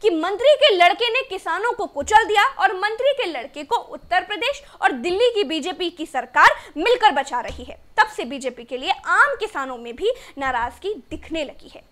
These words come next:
ये बात बिल्कुल सच है। किसानों का आपस में एक भावनात्मक रिश्ता होता है, पैसे भले ना हो लेकिन भावनाएं बहुत मजबूत होती हैं, इसीलिए स्वतंत्र देव को मैनेज करने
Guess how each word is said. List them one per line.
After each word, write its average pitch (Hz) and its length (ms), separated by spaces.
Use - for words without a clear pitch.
ये 294 60
बात 294 320
बिल्कुल 285 240
सच - 260
है। - 100
किसानों 440 340
का 508 120
आपस 370 300
में 427 80
एक 466 320
भावनात्मक 294 840
रिश्ता 294 380
होता - 300
है, - 200
पैसे 339 240
भले 349 240
ना 349 100
हो 277 200
लेकिन 427 240
भावनाएं 320 680
बहुत 330 300
मजबूत 277 500
होती - 200
हैं, 285 160
इसीलिए 508 400
स्वतंत्र 480 560
देव 349 380
को 403 200
मैनेज 302 480
करने 262 420